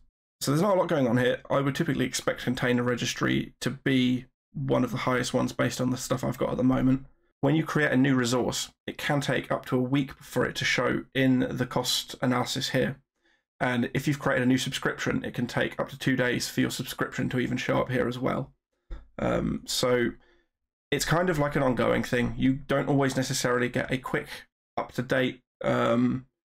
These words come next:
response of how much your cost's gonna be, um, but this is definitely worth looking at over time. One of the other important things on this is on the left-hand side, you've got advisor recommendations. And if you go to that, I haven't got any on here at the moment,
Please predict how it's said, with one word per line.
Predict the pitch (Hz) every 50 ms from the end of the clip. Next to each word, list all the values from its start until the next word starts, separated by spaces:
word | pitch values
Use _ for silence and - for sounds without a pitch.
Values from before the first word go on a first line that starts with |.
| _ _ _ -
response | - - - - - - 131 - -
of | 127 -
how | - 131
much | 131 135 135
your | 135 127
cost's | 127 - 147 139 -
gonna | - 147 139 139
be, | 131 143 147 147 147 _ _ _ _ _ _ _ -
um, | 131 127 120 120 117
but | 113 127 -
this | 135 127 -
is | 127
definitely | - 139 135 - 135 131 139 131 127 123 123 120
worth | - 127 123 127 123 120 -
looking | 131 - 127 127 131
at | - -
over | 135 131 127 117
time. | - - 123 123 120 123 123 120 - - - -
One | 135 139 143 151
of |
the | 151 147
other | 151 156 135 123
important | 120 113 - 135 143 - -
things | - - 127 -
on | - 143 143 127
this | 123 131 131 - - -
is | 131 131 131 123 -
on | - 131
the | 127 127
left-hand | 139 151 143 - 135 127 131
side, | - - 135 127 127 123 - - -
you've | 131 131 131
got | - 139 -
advisor | - 127 120 120 127 135 143 143 131
recommendations. | 120 113 110 - 123 123 120 117 175 131 131 - - 139 139 - -
And | 127 123
if | 113 -
you | 127 117
go | - 139 143 160
to | 147 - 131
that, | 123 127 123 123 - - - _ _ _ _ _ - - -
I | 143
haven't | 156 151 147 123
got | - 123
any | 127 123 127
on | 127 127 110
here | 123 120
at | - - -
the | 123
moment, | 123 123 127 120 107 - 120 110